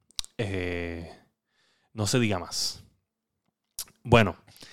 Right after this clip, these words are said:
y en la noticia número slash cuatro cinco tenemos que el director de el, uno de los, de mis juegos favoritos ever, Super Mario R P G, quiere hacer la secuela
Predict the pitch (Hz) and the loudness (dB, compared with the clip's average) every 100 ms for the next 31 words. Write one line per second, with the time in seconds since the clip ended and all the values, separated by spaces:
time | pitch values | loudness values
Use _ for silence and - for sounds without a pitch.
0 | - - _ 185 240 277 254 226 208 190 | -20 -20 _ 4 8 8 8 8 6 6
1 | 165 131 120 - 117 117 131 151 170 147 | 4 4 4 2 0 2 2 4 4 4
2 | - - - 127 147 147 156 139 143 - | 2 -2 0 0 0 0 0 2 2 2
3 | 147 120 - 95 104 - _ _ - 107 | 2 2 0 -2 -4 -10 _ _ -6 -2
4 | 135 147 - 123 120 113 104 98 98 226 | -2 -4 -4 -4 0 2 0 0 2 4
5 | 247 - - 101 92 101 - _ _ _ | 2 -2 0 2 2 -2 -6 _ _ _
6 | _ _ _ - 104 127 208 - 139 123 | _ _ _ -20 2 6 6 6 2 2
7 | 120 - 147 196 165 127 117 113 110 101 | 2 4 8 10 10 8 4 6 6 6
8 | 101 143 214 160 120 107 104 98 101 92 | 8 10 10 10 8 8 6 4 2 2
9 | 92 98 - - 160 208 185 151 139 - | 2 0 4 8 10 10 8 6 6 6
10 | 147 180 175 160 165 110 104 101 110 - | 8 8 6 4 4 4 4 2 -2 2
11 | 123 165 214 - 160 180 202 - 117 110 | 4 6 6 4 4 6 6 2 2 4
12 | 120 180 - 220 - 143 110 107 143 | 6 6 6 2 6 8 8 6 2